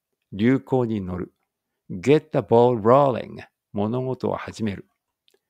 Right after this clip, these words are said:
職場やビジネスで使える表現。Back to square one。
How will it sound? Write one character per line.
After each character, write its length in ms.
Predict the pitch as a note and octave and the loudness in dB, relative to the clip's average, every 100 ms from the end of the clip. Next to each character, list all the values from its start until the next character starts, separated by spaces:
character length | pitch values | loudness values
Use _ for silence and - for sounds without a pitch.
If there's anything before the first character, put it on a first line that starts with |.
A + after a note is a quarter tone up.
| _ _ _ | _ _ _
職 380 | - - A#2+ - | -6 -2 0 0
場 100 | C#3 | 0
や 160 | C#3+ B2+ | 0 0
ビ 160 | A2+ | -2
ジ 120 | G#2+ C#3+ | -2 -4
ネ 100 | C3+ | -6
ス 80 | |
で 100 | - | -8
使 260 | G2 - G2+ | -12 -10 -10
え 60 | A2+ | -10
る 100 | C3+ | -8
表 200 | - - | -10 -12
現。 80 | - _ _ _ _ _ _ | -20 _ _ _ _ _ _
Back 340 | B2 C#3+ D#3+ - | 0 0 0 -4
to 100 | D#3 | -4
square 480 | - - C3+ D3+ | -4 -6 -4 -2
one。 400 | B2 D2+ D#2 - | -2 -2 -4 -8